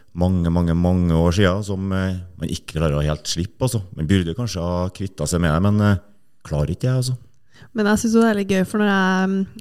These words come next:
Speaker 2: kom, flyttet til, eh, Ler, da, det er jo ganske mange år siden, men da var jeg på et, eh, bilcrossløp oppe i, <laughs> oppe i Støren, eller Soknaren da, som det kanskje heter.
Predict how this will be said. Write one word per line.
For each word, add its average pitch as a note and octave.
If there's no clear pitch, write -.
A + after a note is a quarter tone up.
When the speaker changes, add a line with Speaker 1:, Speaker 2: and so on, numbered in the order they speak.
Speaker 2:
kom, F#3
flyttet -
til, F3+
eh, F3+
Ler, F#3+
da, G#3
det F3+
er G3+
jo G#3
ganske G#3
mange F3+
år G3
siden, G#3
men G3+
da G#3
var F#3
jeg -
på G#3
et, -
eh, G#3+
bilcrossløp F#3
oppe -
i, F3
<laughs> -
oppe A3
i G3
Støren, G3+
eller G3
Soknaren G#3+
da, G3
som G3
det F#3+
kanskje G3+
heter. -